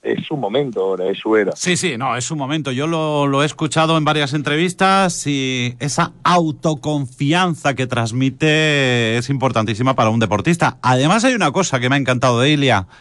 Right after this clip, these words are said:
Speaker 2: que, eh, está agradeciendo a todo el mundo, desde el presidente del gobierno que le recibió hasta esa persona que se encuentra, eh, por la calle allí en Alicante, eh, y que le, que le felicita. Dice,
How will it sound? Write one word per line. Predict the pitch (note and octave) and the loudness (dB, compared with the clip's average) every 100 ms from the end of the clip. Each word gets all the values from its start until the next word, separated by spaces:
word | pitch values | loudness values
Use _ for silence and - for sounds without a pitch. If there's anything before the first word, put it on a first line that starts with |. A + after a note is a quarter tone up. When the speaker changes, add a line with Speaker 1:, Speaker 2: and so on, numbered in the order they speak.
| - _ | -20 _
Speaker 2:
que, | - C#3 C3+ C3+ C3 C3 | 0 2 4 4 4 2
eh, | A#2+ C3 B2 - | 0 0 -2 -6
está | C3 C#3 - F#3 | 0 0 2 0
agradeciendo | G3 F3+ E3 C3 C#3+ C3 | 2 2 0 -2 -2 2
a | A#2 | 0
todo | A2+ F#3+ F3 | 0 0 0
el | D3+ | 0
mundo, | D3 D#3 D#3 D#3 D#3+ D#3 - _ - - | 0 -2 0 2 2 2 -4 _ -18 -4
desde | B2+ A#2+ | -2 0
el | B2+ | -2
presidente | A#2+ A2+ D3 E3+ | -2 -2 -2 0
del | G3 F3 | 0 2
gobierno | D#3+ D#3 D3 C#3+ C3+ B2 | 2 2 2 2 2 0
que | C3 | -2
le | B2+ | 0
recibió | A#2+ B2 B2 A#2 A#2+ A2+ - - | 0 0 0 2 2 2 -2 0
hasta | D3 C3+ - C#3+ C3+ B2+ - - - - | 0 0 -2 0 2 0 -4 -20 -14 -2
esa | F3+ G3+ F3 | -2 0 0
persona | D3+ F3 E3+ E3+ | -2 0 0 0
que | D3 | -4
se | - | -2
encuentra, | C#3 B2+ D3+ F3 E3+ D3+ D3+ B2+ A#2+ - _ _ | -2 -2 0 2 2 2 2 0 -2 -12 _ _
eh, | - C3 C3 B2+ B2 A#2+ | -2 0 2 2 2 0
por | - B2+ | 0 0
la | B2 | 0
calle | B2 D#3 C3+ | 0 0 0
allí | B2+ C#3 | 0 0
en | |
Alicante, | C3 A#2+ D3 D3+ C3 D3+ D3 - - _ | 0 -2 0 -2 0 -2 -2 -8 -20 _
eh, | A#2 B2 A#2+ - | -2 0 0 -2
y | C3 | -4
que | B2 C3 | -4 -2
le, | B2 A#2+ A#2 A#2 A2+ A2 G#2+ G#2 G#2 G2+ G2 | 0 0 0 0 0 0 0 0 0 -2 -4
que | B2 | -2
le | A#2+ | -2
felicita. | A#2 A#2 G#2 B2+ D3+ - | 0 0 0 0 -2 -2
Dice, | B2 A#2+ C3 | -6 -2 -2